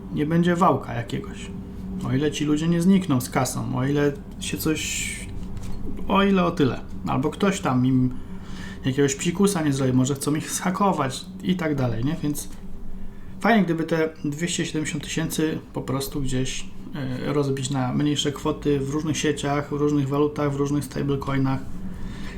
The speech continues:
i tak dalej. Wiadomo, o co chodzi. I teraz załóżmy, że kupiło tych ludzi tak dużo, że zostało trzydzieści pięć bilionów.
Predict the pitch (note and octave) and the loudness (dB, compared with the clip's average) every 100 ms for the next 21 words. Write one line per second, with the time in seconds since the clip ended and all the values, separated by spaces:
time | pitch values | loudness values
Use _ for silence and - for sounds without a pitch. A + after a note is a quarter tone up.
0 | - F3+ D3 C3+ B2+ B2+ B2+ - - - | -2 -2 0 0 2 2 0 -2 -10 -10
1 | - - F#3+ - C3 C3 B2+ A#2+ A#2+ A#2 | -10 -8 -6 -4 0 2 2 0 0 -2
2 | A2+ C#3 G3 - - - - - - - | 0 2 2 -2 -8 -8 -8 -8 -8 -10
3 | - - - - - C#3+ - F#3 E3+ D3 | -12 -12 -10 -8 -4 -4 0 0 2 2
4 | C#3 - C#3+ F3 G#3 - - - - - | 2 2 2 2 0 -4 -12 -12 -12 -6
5 | E3+ G#3 C4 B3+ F#3 G3+ F3+ E3+ D3 E3 | -2 0 0 -2 0 2 2 0 -2 -2
6 | C#3+ C#3 C3 - - - - - - - | -2 -2 -4 -8 -14 -16 -16 -16 -16 -16
7 | - - C4 G#3+ G3+ G#3 G#3+ - - - | -10 0 2 4 4 4 4 0 -10 -14
8 | - - - - - - D3+ G3 F#3 - | -12 -12 -14 -14 -10 -4 2 2 2 2
9 | C3 F#3+ F#3 D3 E3 - E3+ D#3+ D3 D3+ | 2 2 0 -2 -2 -2 -2 0 0 0
10 | - - - - B2+ C3 B2 A2+ A#2+ A#2+ | -6 -12 -16 -8 0 2 2 2 2 0
11 | - - | -2 -10